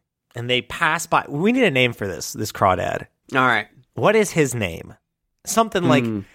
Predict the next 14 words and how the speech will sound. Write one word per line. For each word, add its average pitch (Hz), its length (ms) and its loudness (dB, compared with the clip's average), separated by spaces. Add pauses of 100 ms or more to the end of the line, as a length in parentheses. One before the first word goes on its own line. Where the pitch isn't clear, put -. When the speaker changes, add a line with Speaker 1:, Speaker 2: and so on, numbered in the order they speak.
Speaker 1:
with 165 160 2
the 165 80 0
last 175 300 2
name's 156 180 -2
gotta 143 180 2
be 127 80 0
something 120 220 -2
crawdad 117 320 4
as 95 100 -2
fuck, 92 320 0
like 101 200 -2
Pincers 104 640 0
or 101 60 0
Mudbug, 95 760 0